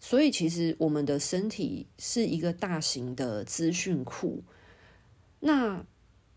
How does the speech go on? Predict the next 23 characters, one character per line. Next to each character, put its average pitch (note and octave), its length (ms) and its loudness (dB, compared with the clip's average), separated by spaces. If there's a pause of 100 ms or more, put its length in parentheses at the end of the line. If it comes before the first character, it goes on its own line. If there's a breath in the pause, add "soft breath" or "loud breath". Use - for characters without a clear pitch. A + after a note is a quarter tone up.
(280)
它 D#4 160 4
就 D#4 140 6
像 C4+ 160 2
是 B3+ 140 2
一 G3 60 0
个 F#3 120 2
宝 B2+ 360 0
山 D#3+ 500 2
一 C#3 160 -4
样， D#3 180 0
一 F3+ 60 0
个 F#3+ 80 2
宝 F#2+ 300 2
库 - 300 -2
一 C3 120 -2
样， E3 240 0 (180)
而 G#3+ 100 2
这 D4 120 6
个 C#4+ 60 10
宝 C3+ 200 0
库 A#3 160 0
其 F#3+ 160 2
实 D3 420 0